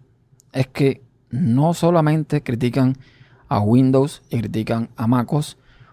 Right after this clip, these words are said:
o a aios u otro sistema, sino que también critican sus propios sistemas. Es decir,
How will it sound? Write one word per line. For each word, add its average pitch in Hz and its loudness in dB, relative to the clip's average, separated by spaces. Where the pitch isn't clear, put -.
o 104 0
a 120 2
aios 127 2
u 117 -6
otro 120 0
sistema, 113 -4
sino - -4
que 139 0
también 147 0
critican 139 -2
sus - -6
propios 131 0
sistemas. - -8
Es 117 -2
decir, 117 -2